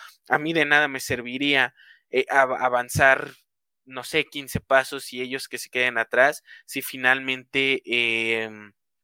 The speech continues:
eh, cuando queramos hacer algo, yo voy a estar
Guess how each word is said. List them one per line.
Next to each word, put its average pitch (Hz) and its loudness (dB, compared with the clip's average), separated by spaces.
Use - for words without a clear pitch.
eh, - -6
cuando 139 0
queramos 139 2
hacer 131 0
algo, 135 2
yo 135 -10
voy 135 -10
a - -10
estar - 2